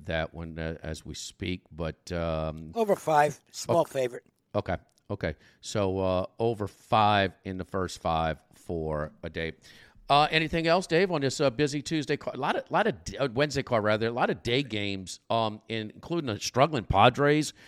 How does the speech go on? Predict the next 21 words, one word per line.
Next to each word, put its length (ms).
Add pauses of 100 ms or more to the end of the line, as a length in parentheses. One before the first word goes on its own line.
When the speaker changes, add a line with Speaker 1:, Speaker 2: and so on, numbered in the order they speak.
(180)
Speaker 1:
who 100
are 40
one 140
of 60
those 180
teams 400
that 60
Speaker 2:
Wow. 240
Speaker 1:
falls 280
into 360
the 100
category 640
where, 480
Speaker 2:
They 160
Speaker 1:
you 60
Speaker 2:
do. 240
Speaker 1:
know, 160 (260)
they're, 160
they're 160
favored 480
again, 420